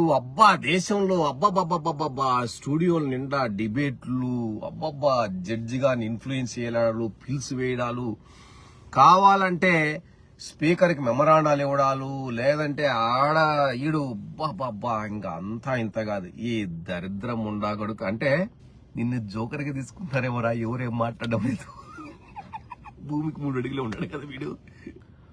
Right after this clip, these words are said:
బూతులు తిట్టి సీఎం అయినాడు, రాజకీయాలంటే నువ్వే. ప్రామిస్, నేను మాత్రం, నేను, నేను, నేను బూత్ ప్రభాకరే,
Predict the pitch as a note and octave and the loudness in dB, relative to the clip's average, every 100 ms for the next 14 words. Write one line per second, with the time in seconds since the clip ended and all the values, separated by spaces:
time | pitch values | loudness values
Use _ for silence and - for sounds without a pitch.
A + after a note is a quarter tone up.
0 | - - G#2 G#2 C3+ G3 E3+ G3 F#3 D#3+ | -20 -14 -10 -4 4 4 4 2 2 2
1 | D#3 - F3 - D3 D3+ D3 C#3 C3 C3 | -2 -4 -8 -6 0 2 4 2 2 2
2 | C3 B2 B2+ C3 A#2+ C3+ C3 B2 A#2+ G#2+ | 0 -4 -2 -2 -2 -2 0 0 -2 -4
3 | A2+ A#2+ - A#2+ E3 F3+ D#3+ - - - | -4 -4 0 6 8 8 4 -2 -20 -20
4 | - - - F#2 A2+ E3 F3+ E3 D#3 D#3+ | -20 -20 -12 -4 2 6 6 6 4 0
5 | C#3+ C#3 D3 C3+ C3+ C3 C#3 F3 A3+ F3+ | -2 0 -2 -2 -2 -2 0 2 2 2
6 | G#3 - F3+ E3+ - A2+ | 0 0 2 2 0 -8